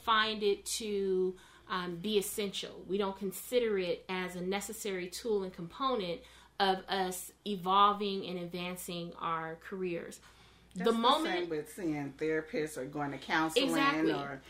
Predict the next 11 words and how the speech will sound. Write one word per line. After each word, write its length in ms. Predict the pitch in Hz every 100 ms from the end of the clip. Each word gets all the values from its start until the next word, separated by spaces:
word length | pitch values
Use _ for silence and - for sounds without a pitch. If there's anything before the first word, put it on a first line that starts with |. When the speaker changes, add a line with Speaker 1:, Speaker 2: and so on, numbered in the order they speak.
| -
Speaker 1:
Exactly. 440 | 247 240 254 269
Speaker 2:
any 160 | 220 185
of 160 | 165
that. 460 | 151 151 147 - - 240
Our, 60 | 254
our 60 |
Speaker 1:
Exactly. 360 | 254 254 - 160
Speaker 2:
culture 420 | - 170 160 165 151
really 420 | 147 147 147 143
don't. 360 | 139 135 135 - -
Speaker 1:
We, 260 | 214 254